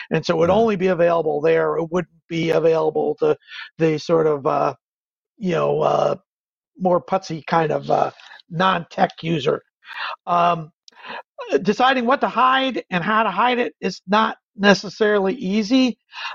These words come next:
Speaker 1: Uh, you've, we've all seen the evolution of commercial software where they sort
Speaker 2: Mm-hmm.
Speaker 1: of, you know, when you had submenus of submenus of submenus from drop-down menus, all of a sudden that started getting pretty click, uh, you know, pretty, pretty tricky.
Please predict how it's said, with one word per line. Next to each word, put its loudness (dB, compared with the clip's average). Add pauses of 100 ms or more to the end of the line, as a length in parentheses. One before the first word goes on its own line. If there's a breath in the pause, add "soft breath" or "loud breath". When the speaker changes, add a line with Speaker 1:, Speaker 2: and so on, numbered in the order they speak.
(120)
Speaker 1:
Uh, 2
you've, -4 (160)
we've -2
all 2
seen -4
the -4
evolution 0
of 0
commercial 0
software 0 (400 loud breath)
where 2
they 0
sort 0
Speaker 2:
Mm-hmm. 0
Speaker 1:
of, -14 (500)
you -10
know, 4
when 0
you 0
had 2
submenus 0
of -2
submenus 0
of -4
submenus 0
from -6
drop-down 2
menus, -2 (460 loud breath)
all 4
of -2
a -14
sudden 0
that -2
started 0
getting -2
pretty -2
click, 2 (180)
uh, -2
you 0
know, 0
pretty, -2 (140)
pretty 0
tricky. -2